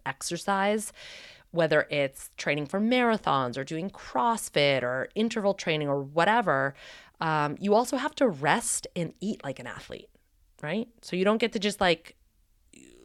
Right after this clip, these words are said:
run yourself into the ground and then throw intense exercise on top of it. That is a recipe for disaster. All right, the next thing we wanna look at is thyroid dysfunction.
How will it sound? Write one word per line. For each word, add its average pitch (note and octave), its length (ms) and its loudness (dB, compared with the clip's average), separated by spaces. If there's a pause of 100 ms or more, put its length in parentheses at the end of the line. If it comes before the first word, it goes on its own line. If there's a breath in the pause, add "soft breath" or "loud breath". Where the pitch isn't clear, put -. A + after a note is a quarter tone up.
(140)
run F3 240 6
yourself F3+ 340 4
into - 140 -10
the D#3 80 -2
ground F3+ 520 4
and E3 100 -2
then D3+ 140 -2
throw D3+ 360 4
intense C#3+ 380 -4
exercise B2+ 560 -6
on A2+ 120 -10
top - 240 -8
of - 120 -12
it. - 120 -12 (380 loud breath)
That D3 260 4
is C#3+ 280 -4
a C#3 60 -6
recipe B2 460 -10
for - 240 -10
disaster. C3+ 500 -12 (1040)
All E3+ 60 -2
right, C#3+ 220 -4
the F#3 100 0
next A3+ 520 2
thing C#3 220 0
we C#3+ 100 -2
wanna C3+ 200 -2
look B2+ 200 -6
at B2+ 260 0
is D3 340 -6 (600 loud breath)
thyroid F3 560 6
dysfunction. - 720 -6